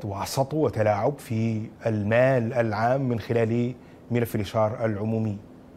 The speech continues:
تحدث عن ما لا يقل عن أربعة آلاف مليار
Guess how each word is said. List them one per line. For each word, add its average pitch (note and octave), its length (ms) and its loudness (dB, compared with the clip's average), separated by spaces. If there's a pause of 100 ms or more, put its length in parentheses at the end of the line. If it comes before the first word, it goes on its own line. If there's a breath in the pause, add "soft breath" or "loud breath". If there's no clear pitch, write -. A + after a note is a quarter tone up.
(180)
تحدث A2 440 0
عن G2+ 520 0
ما B2 180 2
لا B2+ 160 4
يقل B2 400 0 (340 loud breath)
عن A2+ 240 -4
أربعة A#2+ 380 -2 (260)
آلاف B2 360 0
مليار A#2 440 0